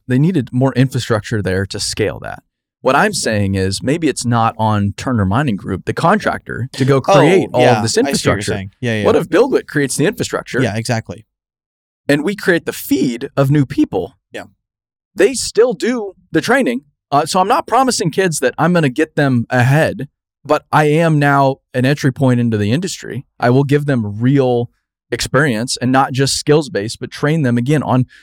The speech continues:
Speaker 1: leadership, financial literacy, just basic life. So make them just better people overall, 'cause no one's teaching them how to even handle money, for example, and then help the companies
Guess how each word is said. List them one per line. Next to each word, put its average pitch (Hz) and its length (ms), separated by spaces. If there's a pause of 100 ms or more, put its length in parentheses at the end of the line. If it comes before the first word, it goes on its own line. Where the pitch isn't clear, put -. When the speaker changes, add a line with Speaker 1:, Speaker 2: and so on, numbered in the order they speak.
Speaker 1:
leadership, 156 600
financial 139 400
literacy, 147 320
just 123 160
basic 165 280
life. 143 440 (420)
So 131 80
make 151 180
them 170 140
just 185 180
better 165 220
people - 420
overall, 131 640
'cause 120 140
no 131 140
one's 202 200
teaching 175 320
them 101 200 (400)
how 113 120
to 135 60
even 139 240
handle 139 240
money, 110 340 (100)
for 101 120
example, 95 480 (760)
and 147 160
then 151 140
help - 480 (180)
the 127 120
companies 117 800